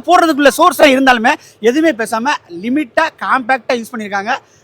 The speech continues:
அதுல வந்து டைரக்டர் ஜெயிச்சிட்டார். அவர் நினைச்சிருந்தா ஆறு பாட்டு, ஏழு பாட்டு வைக்கலாம், அந்த அளவுக்கு தான் இருந்துச்சு. ஒரு ஒரு சீனுமே நல்ல ஒரு, ஆ, இந்த எழுகவே படைகள் எழுகவே போட்டிருக்கலாம், ஓவர் தென்றல் புயல், அந்த மாதிரிலாம் பண்ணிருக்கலாம். எதுவுமே பண்ணாம, எது தேவையோ அதை கரெக்டா பண்ணியிருக்காங்க. அது ஒரு ஃபைட்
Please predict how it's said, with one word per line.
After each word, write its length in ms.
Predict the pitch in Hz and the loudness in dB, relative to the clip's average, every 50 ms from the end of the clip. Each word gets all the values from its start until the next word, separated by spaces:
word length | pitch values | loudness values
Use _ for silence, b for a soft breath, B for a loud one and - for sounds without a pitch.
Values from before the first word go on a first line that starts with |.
| b | b
அதுல 340 | b 180 220 226 311 294 262 | b -4 -2 -2 0 0 0
வந்து 160 | 240 254 294 | 0 -2 -4
டைரக்டர் 300 | 226 220 208 208 196 202 | -2 -2 -4 -4 -6 -8
ஜெயிச்சிட்டார். 340 | 170 190 180 - - 185 151 | -8 -8 -8 -4 -6 -2 0
அவர் 200 | 180 247 302 285 | 2 2 2 2
நினைச்சிருந்தா 400 | 277 294 - 302 285 277 302 311 294 B B B B | 2 0 -2 -2 0 2 2 2 2 B B B B
ஆறு 300 | 170 202 294 349 330 294 | 0 2 4 4 4 4
பாட்டு, 240 | 294 320 320 302 262 | 4 2 4 4 2
ஏழு 140 | 262 269 | 2 2
பாட்டு 180 | 254 277 262 262 | 0 0 0 0
வைக்கலாம், 340 | 233 214 - - 254 226 170 | -2 -2 -2 -2 -2 -2 0
அந்த 280 | 190 226 277 320 320 | -2 -2 0 2 2
அளவுக்கு 260 | 311 320 330 294 330 294 | 2 2 2 2 -2 -2
தான் 140 | 247 254 | -2 -2
இருந்துச்சு. 580 | 254 294 311 247 - - 190 - - _ _ _ | -2 -2 -2 -2 -4 -6 -8 -8 -8 _ _ _
ஒரு 240 | _ 180 214 269 339 | _ 0 2 2 4
ஒரு 120 | 339 320 277 - | 2 2 0 -2
சீனுமே 300 | 294 262 254 254 277 285 | -4 -4 -4 -4 -4 -4
நல்ல 260 | 247 233 240 269 277 | -4 -4 0 2 2
ஒரு, 280 | 262 240 233 220 202 b b b b b - | 2 2 2 0 -2 b b b b b -8
ஆ, 640 | 220 214 214 214 208 208 208 208 208 202 202 196 196 | -6 -4 -2 -2 -2 -2 -2 0 0 0 0 0 0
இந்த 460 | 190 202 208 214 202 202 196 196 196 | -2 -2 -2 0 0 2 0 0 -2
எழுகவே 440 | 190 202 233 277 294 302 285 269 247 | 0 0 0 2 4 4 4 4 4
படைகள் 460 | 214 233 233 247 240 247 233 226 220 | 4 2 2 4 4 2 2 0 0
எழுகவே 320 | 220 220 220 220 220 214 | 0 0 2 2 0 0
போட்டிருக்கலாம், 520 | 208 185 220 208 214 196 202 214 214 226 240 b b b b | 0 -2 -4 -4 -4 -6 -4 -2 0 0 0 b b b b
ஓவர் 320 | 226 247 262 262 254 226 | 2 4 4 4 2 0
தென்றல் 320 | - 233 233 226 233 233 | -4 -8 -4 -4 -4 -4
புயல், 160 | 202 226 233 233 | -2 -2 -2 -2
அந்த 260 | - 254 285 311 311 | 0 -2 -2 0 2
மாதிரிலாம் 320 | 311 330 349 359 - - | 2 2 2 2 2 2
பண்ணிருக்கலாம். 420 | 269 294 339 349 339 262 247 208 190 | 0 2 2 0 -2 -2 -4 -4 -4
எதுவுமே 260 | 202 220 254 262 311 294 - | -4 -4 -2 -4 -4 -4 -4
பண்ணாம, 320 | 208 202 196 196 196 226 262 b b b b _ | -8 -8 -6 -8 -8 -8 -12 b b b b _
எது 220 | 170 196 277 269 | -12 -12 -12 -10
தேவையோ 320 | _ 214 208 208 233 262 226 | _ -8 -6 -4 -4 -6 -6
அதை 180 | 180 - 170 | -8 -10 -12
கரெக்டா 180 | 175 175 233 220 180 | -10 -10 -10 -10 -10
பண்ணியிருக்காங்க. 320 | 180 180 180 165 170 165 160 | -12 -14 -14 -12 -12 -12 -10
அது 240 | 214 180 170 175 175 | -10 -10 -10 -10 -12
ஒரு 120 | 165 - - | -12 -10 -10
ஃபைட் 140 | 202 247 | -10 -10